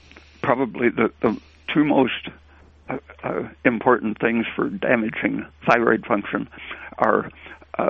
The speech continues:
a protein deficiency. Uh, people sometimes, uh, get along for years eating, uh,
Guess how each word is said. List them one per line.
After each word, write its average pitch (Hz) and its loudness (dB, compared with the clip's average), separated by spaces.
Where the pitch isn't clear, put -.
a 104 0
protein 135 0
deficiency. 113 -4
Uh, 101 -8
people 117 -2
sometimes, 113 0
uh, 110 0
get - 2
along 117 4
for 117 2
years 120 6
eating, 113 2
uh, 107 0